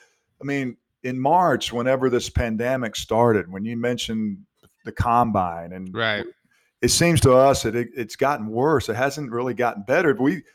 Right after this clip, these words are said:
Speaker 1: we were speculating that everything was gonna be hunky-dory, that we're gonna start on time, and here we are faced with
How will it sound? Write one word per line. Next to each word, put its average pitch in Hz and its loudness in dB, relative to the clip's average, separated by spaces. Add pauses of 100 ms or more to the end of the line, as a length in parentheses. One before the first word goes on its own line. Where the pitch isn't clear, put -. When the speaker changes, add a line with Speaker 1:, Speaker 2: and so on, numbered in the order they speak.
(360)
Speaker 1:
we 180 6
were 214 6
speculating 147 4
that 131 2
everything 160 -2
was 151 -6
gonna 147 -2
be 143 0
hunky-dory, 127 2
that 120 4
we're 127 4
gonna 127 -4
start 123 2
on 117 0
time, 127 0
and 113 -8
here 120 -6
we 123 0
are 120 4
faced 123 -2
with 113 0